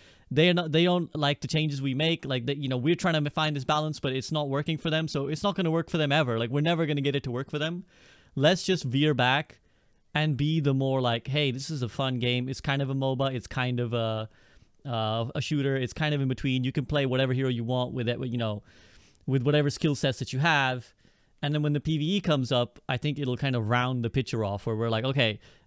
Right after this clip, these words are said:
now we're really there. This is really a game which is like, hey, come here, play, have fun, play with the story. But yeah, y-, don't worry about it like a hardcore, read the fourteen hour patch notes,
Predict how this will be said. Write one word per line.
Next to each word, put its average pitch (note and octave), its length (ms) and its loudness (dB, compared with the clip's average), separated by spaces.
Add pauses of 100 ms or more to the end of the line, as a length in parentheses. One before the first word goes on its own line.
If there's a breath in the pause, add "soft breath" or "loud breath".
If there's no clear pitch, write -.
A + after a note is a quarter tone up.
now D#3+ 240 4
we're D3 140 4
really C#3+ 300 4
there. A#2 380 2
This C3 160 -2
is B2 80 0
really E3 320 6
a C#3+ 60 2
game C3+ 220 2
which B2+ 120 -4
is A#2+ 80 -6
like, A#2 160 -2
hey, C#3 160 -2
come D3+ 200 -2
here, C#3+ 220 2
play, D3 340 0
have C#3+ 180 0
fun, C3 340 0
play D3 220 -4
with C3 80 -4
the B2+ 80 -4
story. B2+ 420 -2 (600 soft breath)
But C3+ 180 2
yeah, E3+ 460 0
y-, E3 260 -8
don't F3+ 240 -2
worry D#3+ 220 2
about C3+ 260 2
it B2 120 -2
like A#2+ 180 -2
a A#2+ 80 -2
hardcore, B2 800 -2 (260 soft breath)
read C3+ 320 0
the C3+ 140 2
fourteen C#3+ 480 0
hour B2+ 200 2
patch C3 360 -2
notes, A#2 440 -4